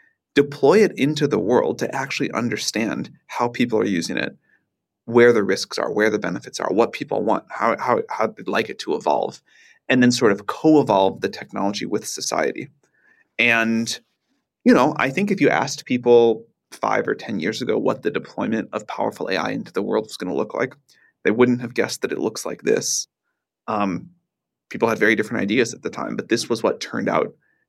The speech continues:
to be where the technology leads and, and, and where the science leads. And s-, so we try to follow that.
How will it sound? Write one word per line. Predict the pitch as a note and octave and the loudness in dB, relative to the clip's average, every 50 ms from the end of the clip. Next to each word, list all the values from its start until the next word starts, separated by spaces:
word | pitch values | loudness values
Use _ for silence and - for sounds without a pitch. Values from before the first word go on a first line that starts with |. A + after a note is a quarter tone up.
| _ - | _ -6
to | - - A2+ | -4 -4 -4
be | - - A#2 A2 A2 A2 A2 A#2 A2+ - _ _ _ _ _ | -6 -4 -4 -2 0 0 0 -2 -2 -6 _ _ _ _ _
where | A2+ A2+ A2 G#2+ G#2+ | -2 2 2 2 2
the | G#2 G2+ | 2 -2
technology | - - - - A2 G#2+ G2 F2+ - - - - | -6 -8 -12 -10 -8 -6 -6 -6 -6 -8 -10 -10
leads | - - - - - - - - - - | -8 -6 -6 -6 -8 -8 -10 -10 -10 -10
and, | - - | -12 -12
and, | - - - - | -10 -10 -10 -10
and | - A2+ F#2+ - - | -10 -10 -10 -10 -10
where | - A2 G2 | -6 -6 -6
the | - - | -6 -6
science | - - - E2+ D2+ - - - | -8 -8 -6 -8 -8 -10 -10 -10
leads. | - - - - - - _ _ _ _ _ _ _ _ _ _ _ _ _ _ _ _ _ _ - - _ _ _ _ | -10 -10 -10 -10 -12 -14 _ _ _ _ _ _ _ _ _ _ _ _ _ _ _ _ _ _ -20 -20 _ _ _ _
And | - C#3+ | 2 4
s-, | C#3 - - - - _ | 4 2 -2 -6 -10 _
so | - - - C#3 | 0 2 4 4
we | D#3+ | 4
try | E3 - D#3+ | 2 0 -2
to | D#3 C#3+ | -2 -2
follow | - C#3 A#2+ - - | -2 -2 -2 -2 -2
that. | - - - - | -4 -8 -10 -10